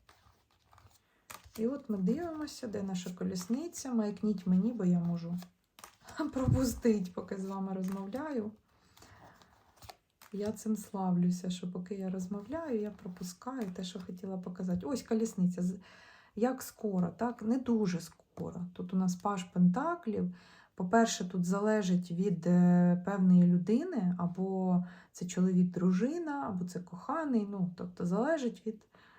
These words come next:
певної людини. Не тільки від вас це залежить. І тут прям треба почекати. Тому що пентаклєва карта і кубкова карта, тобто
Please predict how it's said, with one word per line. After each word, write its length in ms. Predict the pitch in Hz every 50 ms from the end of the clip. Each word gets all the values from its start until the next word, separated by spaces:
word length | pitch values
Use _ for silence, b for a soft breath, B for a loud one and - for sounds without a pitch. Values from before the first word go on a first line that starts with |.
| B B B B _
певної 420 | 233 240 226 226 214 208 208 202
людини. 540 | 190 190 180 175 180 156 156 151 156 165 - - - _ _ _
Не 140 | 190 185 180
тільки 340 | - - 185 180 180 - 165
від 160 | 165 160 160
вас 260 | 160 165 165 - -
це 140 | - - 175
залежить. 540 | 165 165 165 160 165 165 - - 180 180 180 -
І 200 | 220 233 294 339
тут 260 | 320 - 226 226 -
прям 220 | - 220 208 202
треба 300 | 180 180 202 196 185 185
почекати. 720 | 180 180 190 180 - - - - 180 180 170 - - - _ _ _ _ _ _ _ _ - - _ _
Тому 180 | _ 180 165 180
що 160 | - - - _
пентаклєва 880 | - 190 190 185 180 277 320 349 339 - 240 233 214 214 208 202 - - -
карта 500 | - 220 220 220 214 180 180 - 185 185
і 160 | - 196 190
кубкова 600 | 180 185 - 277 302 302 - - 240 220 214 208 208
карта, 440 | - 202 196 196 196 185 180 180 180 180
тобто 360 | 180 180 180 - 180 175 180